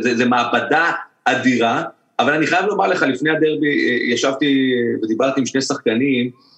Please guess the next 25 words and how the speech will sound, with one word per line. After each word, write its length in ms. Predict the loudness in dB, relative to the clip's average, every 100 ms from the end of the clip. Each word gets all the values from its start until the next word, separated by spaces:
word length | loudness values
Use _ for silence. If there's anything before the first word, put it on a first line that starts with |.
| _ -6
אה, 300 | 0 2 2 -2
קצת 260 | -2 -2 0
על 100 | 0
הנושא 280 | -2 0 0
של 220 | 0 0
ה-, 180 | 0 -2 -4
של 160 | -2 -2
התקופה 420 | -2 -6 -2 0
הזאת 220 | 0 -2
כתקופה 400 | -4 -6 -4 -2
מאתגרת, 720 | 0 -2 -4 -2 0 2 0 -2
כי 240 | -2 -4 -2
שוב, 240 | -4 -2
זה 100 | -2
מאוד 200 | -2 0
מעניין 240 | 0 0 -2
אותי 120 | -2
גם 160 | -4
מבחינה 260 | -4 -4 -4
מחקרית, 480 | -4 -4 -2 0 0
אבל 160 | -2
בכלל 320 | -4 -2 -2 -2
כ-, 220 | -4 -8 _ _ _
כאוהד, 420 | -2 2 2 0
אה, 180 | -2 0